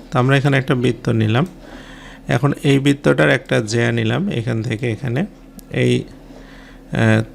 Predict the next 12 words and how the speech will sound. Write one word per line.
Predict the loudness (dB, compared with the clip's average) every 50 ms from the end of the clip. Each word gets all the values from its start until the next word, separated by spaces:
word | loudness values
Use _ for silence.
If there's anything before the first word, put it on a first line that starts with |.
| -12 -8 -4 -4 -4 -4 -4 -4 -4 -2
এটা, | 0 0 2 2 2
এই | 2 4 2 2
বৃত্তের | 2 2 2 2 2 0 2
ব্যাসার্ধটা | 2 2 2 2 2 0 -2 -4 -2 -2 -2 -2 0 0 0
হবে | 0 0 0 -2
তেরো, | -2 0 0 0 0 -2 -6 -10 -14 -20 -14 -8 -6
মানে | -4 -2 -2 0
এখান | 0 -2 -2 -2
থেকে | -2 -2 0 0
যদি | 0 0 0
আমরা | 2 2 2 2 2 0 0 -2 -2
তেরো | 0 0 2 2 2 0 -2